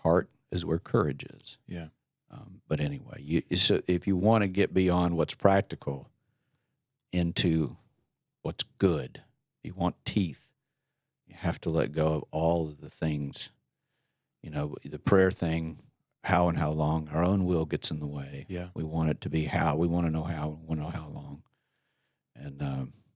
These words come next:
Speaker 1: that's the short answer, but, uh, we're after what's good here.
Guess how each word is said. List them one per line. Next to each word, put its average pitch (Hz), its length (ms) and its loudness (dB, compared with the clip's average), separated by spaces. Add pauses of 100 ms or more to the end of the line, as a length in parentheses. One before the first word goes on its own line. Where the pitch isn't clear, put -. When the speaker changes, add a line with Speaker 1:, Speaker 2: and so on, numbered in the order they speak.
(100)
Speaker 1:
that's - 180 4
the 92 80 0
short 85 300 4
answer, 71 480 -2
but, 73 140 -10 (140)
uh, - 160 -8 (1040)
we're 90 160 6
after 104 240 4
what's 92 200 4
good 90 300 2
here. - 280 -8